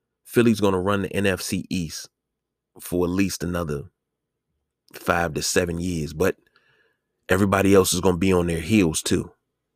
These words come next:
So keep a lookout for that. As far as Kansas City goes, uh, it's rumored that Eric Bieniemy is the top candidate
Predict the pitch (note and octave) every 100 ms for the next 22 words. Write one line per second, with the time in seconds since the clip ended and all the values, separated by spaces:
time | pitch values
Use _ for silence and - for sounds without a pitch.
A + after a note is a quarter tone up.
0 | _ _ _ _ _ _ _ _ _ -
1 | - - - _ _ _ _ - G#2+ G2+
2 | F#2 F#2 F2+ E2 - F#2+ F2+ E2 - A#2
3 | G#2+ - A2+ A2+ G2+ - A#2+ A2+ A#2 A2+
4 | A2 A2+ - - - - - - F2+ F#2
5 | F2 F#2+ A2+ A2+ F#2+ F2 D#2+ G#2 G2 G2+
6 | G#2 G#2+ G#2 F#2+ D#2+ - A#2 - - G#2
7 | G2+ G2+ E2